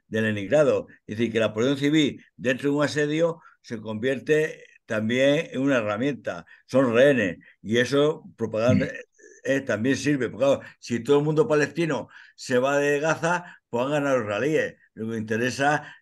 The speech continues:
Speaker 1: es que no salgan. Y eso a lo mejor Egipto está jugando a, a dos cartas o, o a una solo, ¿eh?
Speaker 2: Pues ahí está la, que la opinión de, del señor Borrell,
Speaker 1: Ujú.
Speaker 2: ¿eh?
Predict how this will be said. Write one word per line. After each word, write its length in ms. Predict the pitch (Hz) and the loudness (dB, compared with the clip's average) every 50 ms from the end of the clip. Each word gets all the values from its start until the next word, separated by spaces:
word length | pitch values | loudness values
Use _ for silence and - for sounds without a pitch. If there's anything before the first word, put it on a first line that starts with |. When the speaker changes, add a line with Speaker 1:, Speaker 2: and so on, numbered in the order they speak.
| _ | _
Speaker 1:
es 260 | - - 123 123 123 104 | -8 -2 0 0 0 0
que 140 | 117 123 | -2 0
no 100 | 139 139 | 0 0
salgan. 460 | 107 113 131 139 127 113 98 90 78 - - - _ _ | 0 0 0 0 0 -2 -4 -4 -6 -12 -18 -20 _ _
Y 160 | - 101 113 123 | -8 -4 -2 -2
eso 220 | 127 113 135 143 | -2 0 0 -2
a 20 | |
lo 60 | 143 139 | 0 0
mejor 260 | 135 127 143 143 131 | -2 0 0 0 0
Egipto 380 | 107 139 147 143 147 147 151 | 0 -4 -6 -6 -4 -4 -4
está 180 | 143 143 151 143 | -4 -2 -4 -4
jugando 580 | - - 117 131 131 117 123 123 120 104 - - - - _ _ _ - | -4 -4 -4 -2 -2 0 0 0 0 -2 -4 -10 -20 -20 _ _ _ -10
a, 260 | 107 113 120 117 - | -6 -6 -6 -6 -8
a 100 | - 113 123 | -4 -2 -2
dos 160 | 135 117 - | -2 -2 0
cartas 500 | 139 147 156 156 - 170 170 180 175 - _ | 0 0 0 0 0 0 0 0 -4 -8 _
o, 160 | _ - 107 110 | _ -6 -4 -4
o 300 | - 131 104 98 98 98 | -4 -4 -4 -2 0 0
a 100 | 107 127 | 2 2
una 240 | 147 139 120 101 | 0 0 -2 -4
solo, 340 | 101 117 143 - 82 82 95 | -4 -6 -8 -8 -8 -8 -8
¿eh? 120 | 120 131 - _ _ _ _ _ _ _ _ _ _ _ _ _ _ _ _ _ _ - | -10 -10 -12 _ _ _ _ _ _ _ _ _ _ _ _ _ _ _ _ _ _ -4
Speaker 2:
Pues 200 | - 101 92 98 113 - - - | 0 0 2 2 0 0 0 0
ahí 180 | 101 113 139 | 0 0 0
está 640 | 151 143 135 - - - - 160 160 160 165 - - _ | 0 -2 -4 -6 -10 -8 -4 -4 -4 -4 -4 -8 -12 _
la, 180 | 123 143 143 - | -12 -12 -10 -6
que 160 | - 123 120 | -4 -2 0
la 100 | 113 117 | 0 0
opinión 560 | 113 - - 113 110 127 160 156 - 139 117 | -2 -2 0 -2 0 2 0 0 0 0 -2
de, 400 | 107 120 120 110 104 110 107 _ _ _ _ _ _ _ _ - | -2 -2 -4 -4 -4 -6 -10 _ _ _ _ _ _ _ _ -6
del 160 | 113 110 104 | -4 -4 -2
señor 300 | - 107 113 139 143 131 | -2 0 0 0 0 0
Borrell, 440 | 127 113 113 123 135 139 117 - _ _ _ _ _ | -2 -4 -2 -2 -4 -6 -6 -10 _ _ _ _ _
Speaker 1:
Ujú. 480 | - - - - 92 87 85 87 90 85 - - - - - - - 120 | -20 -20 -20 -18 -16 -16 -16 -16 -18 -20 -20 -20 -20 -20 -20 -20 -12 -6
Speaker 2:
¿eh? 300 | 110 117 131 147 156 | -2 -2 -2 -2 -4